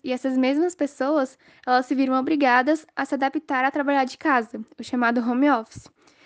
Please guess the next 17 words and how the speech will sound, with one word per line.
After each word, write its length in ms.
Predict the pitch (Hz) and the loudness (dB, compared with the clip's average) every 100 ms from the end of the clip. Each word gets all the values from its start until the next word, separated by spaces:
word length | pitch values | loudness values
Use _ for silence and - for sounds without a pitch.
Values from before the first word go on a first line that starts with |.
| _ _ | _ _
E 120 | 247 | 0
outras 320 | 277 320 269 | 0 0 -4
se 80 | - | -4
tornaram 340 | 269 262 247 240 | -2 0 0 0
autônomas 880 | 254 - 277 262 311 330 320 330 - | 0 -4 -6 -2 0 0 0 -2 -6
e 80 | |
te-, 80 | 285 | -6
e 120 | 302 | -2
a 40 | 285 | 0
gente 140 | 285 | 2
também 180 | 302 285 | 2 2
teve 240 | 294 269 | 0 -2
o 40 | 285 | 0
aumento 560 | 285 262 262 269 285 | 0 0 -2 -4 -6
do 520 | 240 233 254 262 254 254 _ | -6 -6 -4 -4 -4 -8 _
empreendedorismo 840 | 269 285 302 277 262 262 254 269 285 | -4 0 0 0 0 0 0 2 2
informal. 580 | 285 311 330 247 202 | 2 0 0 0 -2